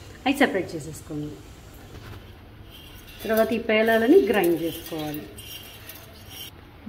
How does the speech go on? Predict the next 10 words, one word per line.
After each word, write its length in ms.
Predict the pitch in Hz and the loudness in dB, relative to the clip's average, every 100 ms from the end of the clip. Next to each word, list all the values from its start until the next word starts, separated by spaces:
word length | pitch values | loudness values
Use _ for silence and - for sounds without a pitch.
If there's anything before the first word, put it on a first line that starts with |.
| 202 - - - - - - - - - - - - - - - - - - - - - - - - - - - - - | -14 -16 -10 -8 -8 -10 -20 -20 -20 -20 -20 -20 -20 -20 -20 -20 -20 -20 -20 -20 -20 -20 -20 -20 -20 -20 -20 -20 -18 -4
grind 260 | 214 202 170 | 4 6 6
చేసుకోవాలి 460 | 170 - - 165 160 | 4 -2 -8 -8 -6
ఇలా. 120 | 165 - - - - - - - - - - - - - - - - - - - 202 | -8 -10 -16 -20 -20 -20 -20 -20 -20 -20 -20 -20 -20 -20 -20 -20 -20 -20 -14 -2 2
లాస్ట్లో 360 | 220 220 247 240 | 2 2 0 4
కొంచెం 240 | 226 226 226 220 | 4 4 2 0
ఉంచుకొని 320 | - - 233 | -2 0 2
grind 240 | 208 214 202 | 4 4 4
చేసేటప్పుడు 500 | 220 220 214 214 277 415 - - - - - - - - - - - - - - 190 | -2 -2 -4 0 4 4 2 -8 -16 -20 -20 -20 -20 -20 -20 -20 -18 -12 -12 -4 2
నాలుగు 300 | 196 196 196 190 | 4 4 4 4
ఇలాచి, 440 | 208 208 208 202 | 2 0 0 0